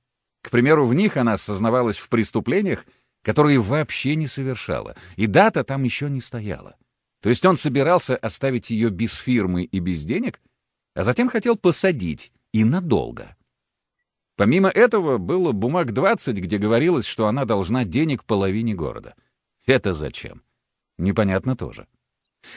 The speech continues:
Скорее всего, он хотел полностью ее уничтожить, чтобы, когда она поняла, кто кинул ее на деньги, то уже ничего не могла сделать, а только залезть в петлю. Будь мое желание, Костик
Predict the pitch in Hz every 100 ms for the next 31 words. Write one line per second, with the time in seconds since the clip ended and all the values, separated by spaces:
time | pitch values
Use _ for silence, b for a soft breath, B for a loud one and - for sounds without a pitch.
0 | B B 175 202 185 196 196 233 165 131
1 | 147 165 135 160 180 160 - 139 127 117
2 | 127 120 110 95 - 76 - - - _
3 | _ _ - - 98 104 98 113 110 101
4 | 120 120 127 117 - - 123 - 110 87
5 | 82 80 85 95 156 170 110 - _ _
6 | _ - 117 104 120 117 107 120 101 156
7 | 127 107 95 113 82 131 156 101 90 120
8 | 113 95 80 92 95 95 - - - 71
9 | - - _ _ _ _ _ _ _ _
10 | _ _ _ 85 85 202 - 160 156 160
11 | 131 127 143 220 208 147 113 - 165 185
12 | - 139 -